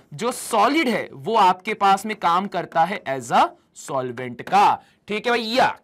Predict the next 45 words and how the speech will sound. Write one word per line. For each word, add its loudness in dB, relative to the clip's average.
क्लियर -2
हो 0
गई 2
बात, 2
समझ -2
में 0
आ 4
गया? 4
तो -6
बस -4
रे -4
भाई, -4
इतनी -12
कहानी -6
है। -4
क्वेश्चन 0
नंबर 2
नाइन, -2
ये 0
क्वेश्चन -2
तो 0
पूछा 0
जाने 0
वाला 2
ही -2
है, 0
बिल्कुल -4
भयंकर -4
का -2
इंपॉर्टेंट, -4
या 2
तो 0
बड़ा 4
क्वेश्चन -4
आएगा, 2
एस -2
एन -2
वन, -2
एस -4
एन -6
टू -8
मैकेनिज्म -6
क्या -4
होता -4
है -4